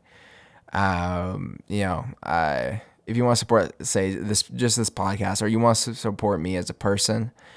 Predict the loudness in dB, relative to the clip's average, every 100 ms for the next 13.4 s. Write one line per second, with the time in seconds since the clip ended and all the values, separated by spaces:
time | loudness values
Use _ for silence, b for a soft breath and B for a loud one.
0 | B B B B 2 2 2 0 0 2
1 | 2 2 4 6 6 6 2 -2 -4 0
2 | 2 2 2 0 -2 -4 -2 2 4 4
3 | 0 -4 -10 -10 2 4 4 4 4 4
4 | 4 4 2 -2 _ B B B B 2
5 | 2 4 6 8 8 6 6 8 8 6
6 | 0 -2 0 4 8 10 8 8 6 6
7 | 4 0 0 0 2 0 2 4 4 4
8 | 0 0 -2 -2 0 2 2 2 0 -2
9 | b b b b b b b _ _ -2
10 | 4 6 6 4 4 2 0 2 2 4
11 | 4 6 6 4 2 0 2 2 2 0
12 | 0 2 4 4 4 2 0 -2 -2 -4
13 | -4 -4 -4